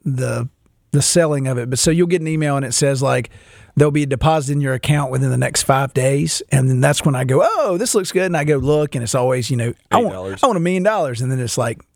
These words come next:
Speaker 1: "Ah, it's more like, it's like fifty or something."
Speaker 2: Mm,
Speaker 1: But
Speaker 2: that's
Speaker 1: anyway,
Speaker 2: still several bucks.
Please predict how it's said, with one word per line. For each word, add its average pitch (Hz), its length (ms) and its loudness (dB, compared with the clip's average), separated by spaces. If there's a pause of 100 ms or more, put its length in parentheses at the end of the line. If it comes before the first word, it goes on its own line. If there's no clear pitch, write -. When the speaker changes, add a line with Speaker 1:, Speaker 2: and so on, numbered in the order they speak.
(120)
Speaker 1:
"Ah, 392 160 2
it's 339 140 -4
more 170 100 2
like, 151 140 -2
it's 147 100 -2
like 151 160 -2
fifty 120 300 -6
or 107 60 -8
something." 113 260 -6 (120)
Speaker 2:
Mm, - 40 -12
Speaker 1:
But 156 80 4
Speaker 2:
that's 165 140 0
Speaker 1:
anyway, 156 180 0
Speaker 2:
still - 180 -4
several 117 140 -2
bucks. 120 380 -4